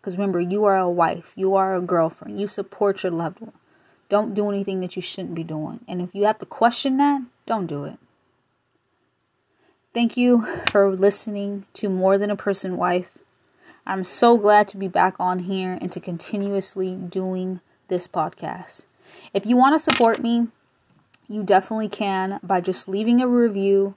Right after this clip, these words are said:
and listening to these podca-, to this podcast. You can also follow me on YouTube at The Hustle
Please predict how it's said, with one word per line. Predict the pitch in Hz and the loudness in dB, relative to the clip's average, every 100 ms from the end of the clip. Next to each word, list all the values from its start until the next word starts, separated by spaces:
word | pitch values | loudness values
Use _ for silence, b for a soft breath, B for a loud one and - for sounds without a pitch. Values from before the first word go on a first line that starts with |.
| _ _ _ _ _ _ _ | _ _ _ _ _ _ _
and | 196 185 | -8 0
listening | 185 180 196 185 | 0 0 -4 -4
to | 185 175 | -6 -6
these | 175 - | -6 -8
podca-, | 165 156 - - 165 - - | -8 -10 -10 -14 -14 -16 -10
to | 202 | -4
this | 185 | -4
podcast. | - - - - 180 - - - _ _ b b b b | -4 -10 -10 -12 -14 -14 -14 -16 _ _ b b b b
You | 226 | -2
can | 214 | 4
also | 220 147 277 | 6 6 4
follow | 247 233 220 220 | 4 6 6 4
me | 208 202 220 | 0 -2 0
on | 208 202 | 0 0
YouTube | 185 185 - 196 | -2 -4 -6 -2
at | 202 - | 0 0
The | - | -4
Hustle | - 208 202 247 247 | 2 2 2 0 -2